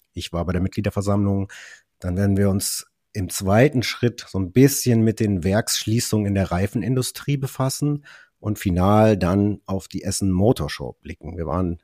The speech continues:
letzten Freitag in Essen auf der Motor Show, haben einige der Akteure dort gesprochen und schildern euch unsere Eindrücke. Nun gut, zur ersten Station.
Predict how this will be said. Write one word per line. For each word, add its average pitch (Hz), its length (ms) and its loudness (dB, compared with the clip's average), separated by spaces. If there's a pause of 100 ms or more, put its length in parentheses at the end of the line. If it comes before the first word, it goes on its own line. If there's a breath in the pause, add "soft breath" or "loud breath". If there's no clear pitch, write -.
letzten 101 560 -2
Freitag 95 800 -2
in 98 160 -2
Essen 95 340 -4
auf 90 140 -6
der 95 80 -2
Motor 92 280 -4
Show, 90 360 -2 (360 loud breath)
haben 101 200 -2
einige 98 320 2
der 90 180 0
Akteure 87 480 -2
dort 82 440 -2
gesprochen 80 760 -6
und 76 400 -10
schildern 85 400 0
euch 76 340 -8 (340 soft breath)
unsere 92 440 4
Eindrücke. 82 760 -4 (1080 loud breath)
Nun 123 140 6
gut, 156 260 8
zur 110 140 2
ersten 123 260 2
Station. 147 840 6